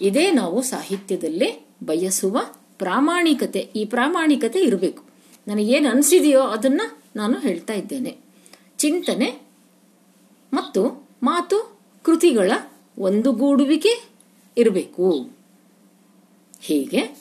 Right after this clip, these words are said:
ಈ ಆರು ಅಂಶಗಳಲ್ಲಿ ಅಡಿಗರು ನವ್ಯ ಸಾಹಿತ್ಯದ ಬಗೆಗೆ ಅವ್ರು ಏನನ್ನ ಯೋಚಿಸಿದ್ರು ಅನ್ನೋದನ್ನ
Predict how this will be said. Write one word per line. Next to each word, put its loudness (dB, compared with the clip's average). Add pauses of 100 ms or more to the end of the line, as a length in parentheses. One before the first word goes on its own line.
(300)
ಈ 0 (220)
ಆರು -2 (800)
ಅಂಶಗಳಲ್ಲಿ 0 (240)
ಅಡಿಗರು 2 (680)
ನವ್ಯ -2 (1300)
ಸಾಹಿತ್ಯದ -2
ಬಗೆಗೆ 0 (320)
ಅವ್ರು 2
ಏನನ್ನ 2
ಯೋಚಿಸಿದ್ರು 0
ಅನ್ನೋದನ್ನ -8